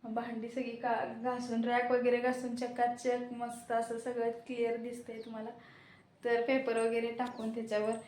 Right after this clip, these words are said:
आणि किचन ओटा ही सगळा, किचन ओटा म्हणजे फक्त किचन ओटा धुतलाय, ती पण आत्ताच राहून धुतला नाही, मला दिवसभर ते सगळं काम होतं. वरची फक्त हे, हे दोन कप्प्याची भांडी आणि स्टाईल सगळी धुवायची राहिली, तर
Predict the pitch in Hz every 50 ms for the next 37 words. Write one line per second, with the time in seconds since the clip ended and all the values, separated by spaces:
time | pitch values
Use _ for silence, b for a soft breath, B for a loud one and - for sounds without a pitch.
0 | B B B _ - 220 214 220 214 226 220 233 226 226 226 226 - 226 226 226
1 | 226 226 - 240 226 226 220 226 - - 269 247 254 277 277 302 294 285 269 262
2 | 269 254 269 269 294 - - 294 262 311 - 302 285 285 285 269 285 262 277 277
3 | - 247 226 220 226 226 262 247 - 254 247 254 262 247 254 247 240 240 262 262
4 | 254 247 240 247 247 247 240 226 220 226 226 233 233 233 233 233 254 254 254 247
5 | 247 247 247 240 254 247 240 - 254 233 220 214 214 233 226 233 226 226 214 -
6 | 247 254 B B B B B B - 254 254 254 262 - 262 254 294 277 277 -
7 | 269 269 277 277 262 - - 254 262 262 247 240 262 262 262 262 254 285 269 -
8 | 247 247 247 254 247 262 262 254 240 233 233 240 240 247 254 254 - - 247 240
9 | 240 247 240 - 262 247 233 233 247 254 247 240 - 247 240 240 247 254 233 208
10 | 208 B B B B B B - 233